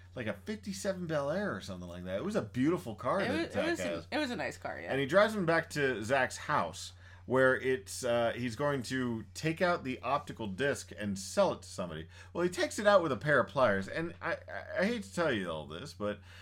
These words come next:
Speaker 1: uh, C Ds, D V Ds, or anything like that, if it's stuck in the drive and you try to use a ser-, a set of, like, you know, metal
Speaker 2: Serrated
Speaker 1: pliers.
Speaker 2: needle nose pliers.
Speaker 1: Yeah, to pull it out, the disc is worthless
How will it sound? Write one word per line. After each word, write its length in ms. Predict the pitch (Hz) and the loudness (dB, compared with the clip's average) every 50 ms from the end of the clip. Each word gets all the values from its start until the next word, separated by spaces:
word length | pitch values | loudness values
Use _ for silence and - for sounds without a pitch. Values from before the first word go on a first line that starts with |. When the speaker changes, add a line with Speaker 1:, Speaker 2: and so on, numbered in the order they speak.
| - - - - | -18 -18 -18 -6
Speaker 1:
uh, 320 | - 110 117 113 101 107 117 | 0 2 2 2 2 0 -2
C 260 | - - 190 196 190 | -2 0 0 2 2
Ds, 320 | 185 190 196 190 175 - | 2 4 2 2 0 0
D 140 | 170 175 170 | -2 0 0
V 100 | 165 165 | 2 2
Ds, 240 | 165 165 170 160 151 | 2 2 0 0 0
or 60 | 156 | -2
anything 300 | 151 151 147 - 151 147 | -2 -2 -4 -6 -4 -4
like 160 | 147 147 139 | -4 -2 2
that, 160 | 160 151 143 | 4 4 4
if 100 | 127 - | 4 2
it's 100 | 110 - | -4 -8
stuck 240 | - - 175 170 - | -4 -4 -4 -4 -2
in 60 | 156 | -6
the 60 | 131 113 | -6 -2
drive 280 | 127 135 139 143 127 | 2 4 4 4 2
and 100 | 117 110 | 0 -2
you 80 | 110 104 | -4 -4
try 320 | 95 - 131 131 127 127 120 | -4 0 4 6 6 6 4
to 240 | - - 131 120 | 0 -4 -4 -4
use 580 | 107 92 98 117 131 143 143 143 143 135 - - - - - - - - - - | -4 -2 -2 -2 -2 -2 -2 -4 -4 -6 -8 -12 -16 -20 -18 -18 -18 -18 -8 -4
a 320 | 113 117 117 113 110 107 92 | 0 2 2 2 2 0 -2
ser-, 420 | - - - 151 143 139 123 - - | -6 -2 0 2 4 4 4 2 0
a 80 | 123 120 | -4 -4
set 220 | - - 160 139 | 0 2 2 2
of, 260 | 127 101 95 95 95 | 2 -2 -4 -8 -4
like, 220 | 113 117 110 101 95 92 - | -2 0 0 -2 -4 -8 -8
you 100 | 131 117 | -4 -2
know, 220 | 104 98 95 95 90 98 92 123 117 107 | -2 0 -2 -2 -4 -6 -8 -4 0 2
metal 280 | 107 - - - 151 - | 6 8 8 10 10 10
Speaker 2:
Serrated 200 | - - - - | 8 6 4 4
Speaker 1:
pliers. 500 | - - - 277 - 320 160 151 - - | 6 6 8 6 6 4 2 0 -4 -6
Speaker 2:
needle 520 | 202 196 214 220 233 240 254 262 247 247 262 | -6 -6 -4 -4 -4 -2 -2 0 0 0 0
nose 360 | 247 226 220 220 220 220 - | 0 0 2 2 0 0 -2
pliers. 560 | - - - 214 202 190 175 160 151 135 123 | -8 -4 2 4 4 6 6 4 4 4 4
Speaker 1:
Yeah, 320 | 127 127 120 110 101 90 101 104 | 6 6 6 6 4 2 -2 -6
to 220 | - - 131 117 101 | -4 -2 -2 -2 -2
pull 280 | 95 95 156 160 156 | -2 0 2 4 6
it 80 | 143 131 | 6 6
out, 300 | 131 139 143 156 165 - - - - - - - - | 6 6 6 4 4 2 -6 -14 -18 -20 -20 -16 -10
the 280 | 117 113 113 139 139 127 | -6 -2 0 0 0 0
disc 380 | 104 113 143 156 151 - - - 131 131 - | 0 0 0 0 0 -2 -6 -10 -12 -10 -4
is 280 | - 139 135 117 95 95 - - - - - - - - - - - | -2 0 0 0 -2 -6 -10 -16 -18 -20 -20 -20 -20 -18 -18 -16 -6
worthless 560 | 139 127 131 120 - - 82 73 - - | -2 0 0 0 0 -4 -6 -8 -8 -14